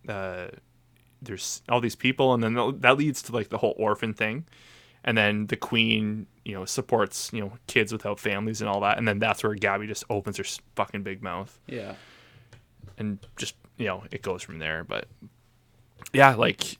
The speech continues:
Speaker 1: what, what's her, her line is, um, "What's the point of being a saint? Like, it doesn't matter how saintly you are. Like, this is too big a sin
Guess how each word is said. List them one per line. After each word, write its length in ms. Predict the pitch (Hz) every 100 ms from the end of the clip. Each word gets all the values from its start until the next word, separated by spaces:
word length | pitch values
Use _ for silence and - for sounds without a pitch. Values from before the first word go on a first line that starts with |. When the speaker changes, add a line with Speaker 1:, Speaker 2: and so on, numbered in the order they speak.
| _ _
Speaker 1:
what, 220 | 143 170
what's 160 | 175 -
her, 140 | - 131
her 160 | 147
line 360 | 117 110 127 120
is, 540 | 113 113 113 - - - - - - - _ _ _ _
um, 560 | 117 104 101 101 101 120 _ _ _ _ _ _ _
"What's 280 | 135 135 131
the 100 | 135
point 260 | - 120 120
of 80 | 117
being 220 | 110 104
a 60 |
saint? 480 | 87 - 98 117 -
Like, 180 | 113 104
it 100 | 110
doesn't 280 | 113 107 101
matter 300 | 101 101 110
how 100 | 107
saintly 420 | - 101 - 110
you 160 | 95 92
are. 200 | 95 110
Like, 220 | 101 - - - - - 127
this 200 | 127 123
is 120 | 104 - - -
too 180 | - 117
big 200 | 95 98
a 60 | 101
sin 380 | - 101 123